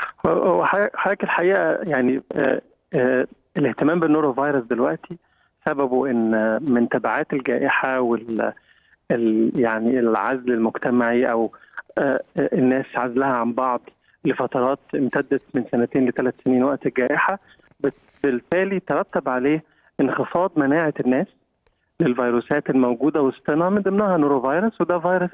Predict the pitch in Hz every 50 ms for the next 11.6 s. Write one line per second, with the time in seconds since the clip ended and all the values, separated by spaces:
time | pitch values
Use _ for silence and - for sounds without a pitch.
0 | - - 143 - 131 143 160 175 185 190 180 165 139 127 127 - - 131 143 160
1 | 180 - _ - _ _ _ - _ _ - - 214 226 - - 170 151 - -
2 | 147 160 220 - - _ _ _ _ _ - - - - - - - 143 - 190
3 | 220 226 - 190 175 202 240 - - - - - 170 147 147 143 143 139 139 -
4 | - - 147 139 135 127 127 127 127 123 131 147 165 - - 147 - 139 151 147
5 | 139 131 - - - 135 139 160 170 165 135 131 147 147 - 139 131 127 120 117
6 | 113 113 113 120 131 - - 147 127 127 127 120 117 117 117 135 175 - _ _
7 | _ _ _ - - - - - 131 123 120 131 131 139 160 190 214 - - 185
8 | 165 151 139 135 131 135 143 156 151 - - 139 - 123 127 143 135 120 120 127
9 | 123 - 131 120 113 113 113 110 110 113 127 120 120 147 139 - - 131 123 113
10 | 113 110 110 110 110 113 117 123 - - - - 156 135 123 - 127 117 110 110
11 | 107 - - 123 123 127 139 143 151 151 147